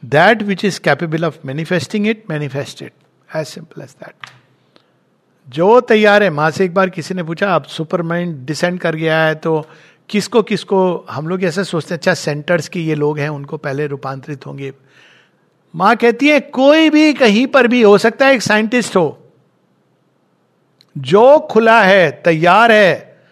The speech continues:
इस नई चेतना को manifest करने के लिए, उसको manifest कर लिया जाए।" सुपर माइंड कोई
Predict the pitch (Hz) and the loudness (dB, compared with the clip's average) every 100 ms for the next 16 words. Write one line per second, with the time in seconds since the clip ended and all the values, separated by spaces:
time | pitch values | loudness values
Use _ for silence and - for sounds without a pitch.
0 | _ _ _ _ _ _ 214 233 - 185 | _ _ _ _ _ _ -4 -4 -2 0
1 | 214 196 190 196 208 196 220 135 139 165 | 0 0 -2 0 -4 -2 -4 -4 -6 -6
2 | 214 247 226 - 233 240 233 240 277 285 | 0 0 2 0 0 -2 -4 -4 -4 -4
3 | 190 - 220 196 151 139 - - - 160 | -6 -8 -12 -12 -12 -12 -14 -16 -20 -20
4 | - - - 127 151 190 180 185 202 190 | -20 -20 -20 -18 -6 -6 -2 -2 -4 -4
5 | 180 | -4